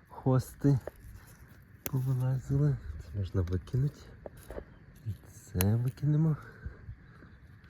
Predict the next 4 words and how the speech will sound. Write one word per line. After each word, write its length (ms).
От. 440
Я 60
тут 260
почав 480